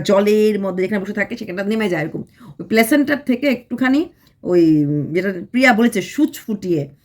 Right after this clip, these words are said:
একটু, উম, ইসে এনে টেস্ট করে দেখে যে এই ধরনের ডিজিজগুলি, থ্যালাসেমিয়া বা ব্লাড রিলেটেড ডিজিজগুলি, আহ, চান্স আছে কত প্রতিষেধক বা হলে কি ধরনের, আহ,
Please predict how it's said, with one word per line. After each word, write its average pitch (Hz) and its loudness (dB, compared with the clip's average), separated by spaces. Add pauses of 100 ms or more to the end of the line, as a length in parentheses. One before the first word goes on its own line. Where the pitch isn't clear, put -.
(320)
একটু, 226 -4 (320)
উম, 151 -2 (120)
ইসে - 2 (100)
এনে 277 6 (120)
টেস্ট 220 0 (100)
করে 220 0 (100)
দেখে 175 -2 (140)
যে 156 -2 (560)
এই 240 6
ধরনের 226 4
ডিজিজগুলি, 170 -2 (260)
থ্যালাসেমিয়া 160 -4
বা 165 0 (100)
ব্লাড 165 0
রিলেটেড 175 -6 (160)
ডিজিজগুলি, 185 0
আহ, - -6 (140)
চান্স 220 4 (220)
আছে 190 -6
কত 226 -2 (120)
প্রতিষেধক 185 -4 (100)
বা 160 -2
হলে 226 2 (220)
কি 262 0 (220)
ধরনের, 196 0
আহ, - -8